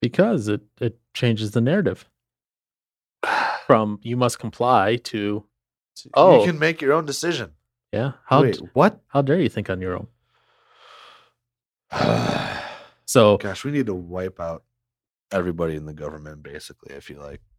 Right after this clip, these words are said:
Speaker 1: Okay. <laughs>
Speaker 2: Take 'em out.
Speaker 1: Well, um,
Speaker 2: Not kill, just take 'em out of position.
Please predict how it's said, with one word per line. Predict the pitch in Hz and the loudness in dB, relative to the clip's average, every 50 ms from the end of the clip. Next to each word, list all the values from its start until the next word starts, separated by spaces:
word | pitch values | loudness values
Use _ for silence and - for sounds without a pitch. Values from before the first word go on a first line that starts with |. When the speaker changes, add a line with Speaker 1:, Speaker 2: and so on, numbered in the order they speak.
| _ - - | _ 4 6
Speaker 1:
Okay. | 165 190 180 - 151 131 135 147 135 - - - 605 622 - - - - - - | 8 8 8 8 8 6 6 4 2 0 -2 -4 -2 -2 6 6 6 6 6 2
<laughs> | 254 - - - - - - - - - - - | 2 2 4 -2 -2 -2 -2 -16 -16 -16 -14 -8
Speaker 2:
Take | - - - 208 208 - 160 | 2 4 6 6 6 4 0
'em | 135 | 0
out. | 117 101 90 85 82 - - | 0 -2 -2 -4 -8 -8 2
Speaker 1:
Well, | - 123 151 175 190 196 185 175 - - - _ - | 6 8 10 10 10 10 8 6 0 -10 -14 _ 4
um, | 143 143 147 | 8 10 12
Speaker 2:
Not | 143 - 220 233 - - | 12 12 10 8 4 0
kill, | - - - 151 160 147 127 120 113 117 117 - _ _ _ _ _ _ _ _ - | -8 0 6 10 10 12 12 10 8 6 4 -2 _ _ _ _ _ _ _ _ 0
just | - 139 139 127 - - - 160 131 | 6 6 6 6 4 -4 -10 -14 -10
take | - - - 151 156 156 | -6 2 4 4 4 4
'em | 147 131 | 4 4
out | 127 135 131 | 4 4 2
of | 117 - | 0 -2
position. | - 98 85 90 95 98 92 - - 73 64 | -6 -12 -8 -6 -6 -6 -6 -8 -12 -14 -18